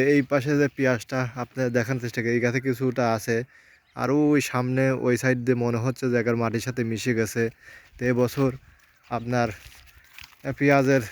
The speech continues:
আহ, সাইজটা কিন্তু খুব ভালো ছিল, কিন্তু ঝড় বৃষ্টিতে কিন্তু পেঁয়াজের ক্ষতি হয়ে গেল। দেখুন এভাবেই কিন্তু পড়ে আছে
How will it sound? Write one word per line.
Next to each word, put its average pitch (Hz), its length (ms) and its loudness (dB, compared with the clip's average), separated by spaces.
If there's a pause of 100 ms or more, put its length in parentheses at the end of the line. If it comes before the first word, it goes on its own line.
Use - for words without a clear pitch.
(800)
আহ, 123 520 0 (920)
সাইজটা 135 420 0
কিন্তু 139 240 0
খুব 139 220 0
ভালো 123 300 2
ছিল, 135 220 4 (1200)
কিন্তু 127 240 -2 (100)
ঝড় 120 260 2
বৃষ্টিতে 131 400 0
কিন্তু 131 300 -6
পেঁয়াজের 117 360 -6
ক্ষতি - 300 -10
হয়ে 127 300 0
গেল। 120 180 2 (440)
দেখুন 110 440 -8 (640)
এভাবেই 123 360 2
কিন্তু 123 240 -2 (100)
পড়ে 117 240 0
আছে 113 340 -2